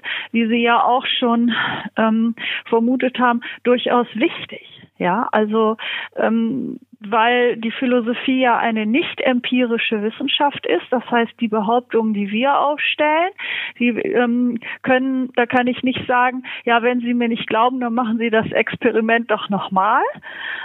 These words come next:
Ähm, so, wir haben keine empirische Grundlage, die auf Experiment und Beobachtung beruht,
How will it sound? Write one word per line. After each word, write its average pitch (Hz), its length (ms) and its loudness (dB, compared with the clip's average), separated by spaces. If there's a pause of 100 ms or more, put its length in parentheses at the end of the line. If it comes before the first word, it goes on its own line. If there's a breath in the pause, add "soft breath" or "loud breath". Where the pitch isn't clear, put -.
(160 loud breath)
Ähm, 262 440 2 (280)
so, 220 320 0
wir 226 140 2
haben 247 280 2
keine 233 320 2
empirische 226 680 0
Grundlage, 285 840 0
die 247 200 -4
auf 220 260 0
Experiment 220 680 -2
und 214 220 -2
Beobachtung 269 800 0
beruht, 247 460 0